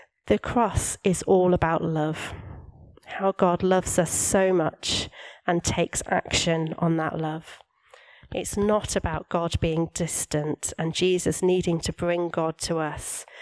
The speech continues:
It's about how humankind have distanced ourselves from God and Jesus finds us and brings us back to God. God was always here,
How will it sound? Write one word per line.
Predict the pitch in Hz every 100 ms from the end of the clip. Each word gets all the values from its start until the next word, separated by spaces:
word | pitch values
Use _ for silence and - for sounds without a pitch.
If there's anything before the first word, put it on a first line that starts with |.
| - - -
It's | - -
about | 185 185 185 175
how | - 202 190 190 190
humankind | - 214 208 185 185 - 202 190 160 160 -
have | 170 -
distanced | 170 - - 175 -
ourselves | 175 165 - 196 202 196 -
from | 165
God | 160 160 156 151 - - - - _
and | 165
Jesus | - 190 185 180 170 - -
finds | 180 180 175 165
us | 156 147 - - -
and | 165 160 -
brings | 175 180 185 170
us | 170
back | - 160 -
to | -
God. | - 151 147 151 - _ _ - - - _ _ -
God | 202 208
was | 196 - -
always | 175 165 165 165 -
here, | - 165 160 156